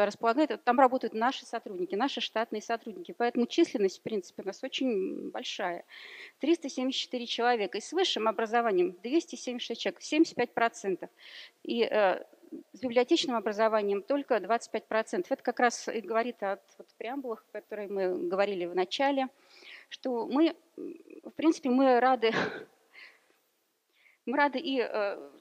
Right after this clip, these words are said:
<laughs> всем сотрудникам, что говорить, да.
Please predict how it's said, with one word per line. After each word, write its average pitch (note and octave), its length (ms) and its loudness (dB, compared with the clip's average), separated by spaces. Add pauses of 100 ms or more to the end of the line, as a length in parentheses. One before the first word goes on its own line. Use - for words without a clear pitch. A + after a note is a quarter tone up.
(160)
<laughs> A3 220 -2
всем - 400 0
сотрудникам, B3 840 2
что - 160 -8 (240)
говорить, - 580 -10
да. G3+ 140 -2